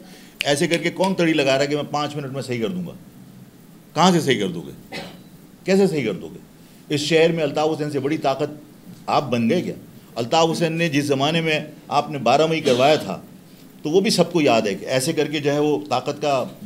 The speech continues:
उन्होंने मुक्के लहराए थे और कहा था कि ये है अवाम की ताकत। आपने चीफ जस्टिस को रोकने के लिए जो, अ,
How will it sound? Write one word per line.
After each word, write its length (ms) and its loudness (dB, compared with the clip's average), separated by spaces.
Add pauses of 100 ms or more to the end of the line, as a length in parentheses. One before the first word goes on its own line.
(160)
उन्होंने 380 -6
मुक्के 360 -2
लहराए 320 2
थे 80 -2
और 140 2
कहा 220 0
था 120 0
कि 100 -4
ये 240 0
है 200 4
अवाम 240 0
की 120 -8
ताकत। 300 -4 (340)
आपने 280 -2
चीफ 200 -4
जस्टिस 300 -4
को 100 -6
रोकने 280 -6
के 100 -8
लिए 360 -2 (380)
जो, 420 0 (280)
अ, 300 -4